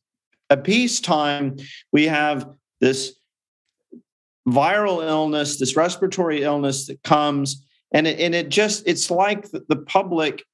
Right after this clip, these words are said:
has been, their minds have been taken possession of, and it's, it's been so divisive. Early treatment, what Doctor McCullough and his colleagues were advocating, really could have been a way of diffusing this,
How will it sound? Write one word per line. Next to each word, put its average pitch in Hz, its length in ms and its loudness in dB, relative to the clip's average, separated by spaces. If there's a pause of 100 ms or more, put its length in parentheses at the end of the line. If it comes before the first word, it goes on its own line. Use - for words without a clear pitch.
has 143 280 0
been, 143 480 0
their 135 160 4
minds 160 460 0
have 135 200 -6
been 135 340 0 (640)
taken 170 440 0
possession 143 800 0
of, 80 500 -4 (160)
and 135 120 2
it's, 131 240 -2
it's 139 220 -4
been 156 180 0
so 233 260 0
divisive. 156 800 -2 (1080)
Early 233 420 2
treatment, 175 760 -2
what 143 260 -4
Doctor 170 380 2
McCullough 151 560 0
and 123 100 -2
his 127 200 -4
colleagues 143 720 0
were - 180 -6
advocating, 127 960 -2
really 180 320 2
could 208 300 0
have 214 160 -4
been 170 220 0
a 151 160 -4
way 151 320 0
of 120 220 -2
diffusing 123 1000 0
this, 76 640 -4